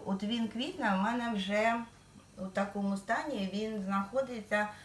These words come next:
десь два тижні. І якщо,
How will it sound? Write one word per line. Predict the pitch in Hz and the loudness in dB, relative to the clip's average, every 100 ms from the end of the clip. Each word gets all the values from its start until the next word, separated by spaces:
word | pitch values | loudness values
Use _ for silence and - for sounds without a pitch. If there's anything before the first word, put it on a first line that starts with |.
| - - - - | -20 -20 -20 -12
десь | 165 202 233 240 - - 185 175 | -4 0 0 -2 -6 -8 -6 -4
два | 175 226 | 2 2
тижні. | 233 226 185 151 151 151 165 - - - - - - - - | 2 0 -2 -4 -6 -6 -8 -12 -20 -20 -20 -20 -20 -20 -10
І | 208 220 226 220 | -6 -2 -2 0
якщо, | 214 233 - - 254 254 240 | 0 0 -2 -2 0 4 4